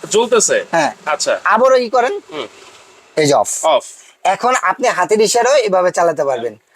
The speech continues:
Speaker 2: এ, সরি, হাতের ইশারা এভাবে চালাতে পারবেন।
Speaker 1: এই যে, হাতের
Speaker 2: এখন
Speaker 1: ইশারায়
Speaker 2: টাচিং এ যদি করতে চান, টাচ হিসেবেও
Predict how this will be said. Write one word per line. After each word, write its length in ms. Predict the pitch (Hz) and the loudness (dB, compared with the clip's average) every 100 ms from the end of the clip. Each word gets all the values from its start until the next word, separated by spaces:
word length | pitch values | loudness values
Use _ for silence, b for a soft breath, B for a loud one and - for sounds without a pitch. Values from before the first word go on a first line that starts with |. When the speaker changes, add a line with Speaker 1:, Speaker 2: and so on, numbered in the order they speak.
| _ | _
Speaker 2:
এ, 120 | - 170 | 0 0
সরি, 340 | - 180 143 - B | 0 -2 -4 -8 B
হাতের 300 | 151 180 240 | -4 0 2
ইশারা 380 | 240 254 254 370 - 208 | 2 2 2 0 -2 0
এভাবে 280 | 196 185 | 2 2
চালাতে 300 | 175 170 151 | 2 0 2
পারবেন। 260 | 147 123 120 | 0 0 -2
Speaker 1:
এই 120 | 160 | -2
যে, 140 | 120 98 - | -4 -6 -2
হাতের 200 | 165 196 | 0 2
Speaker 2:
এখন 120 | 233 | 0
Speaker 1:
ইশারায় 240 | 190 208 | 2 0
Speaker 2:
টাচিং 240 | 226 262 285 | 2 0 0
এ 80 | |
যদি 220 | 247 254 240 | 0 0 0
করতে 240 | 226 220 | 0 0
চান, 160 | 233 269 320 - | -2 -4 -8 -4
টাচ 220 | 190 190 | -2 0
হিসেবেও 480 | 196 170 180 226 440 | 0 0 2 2 0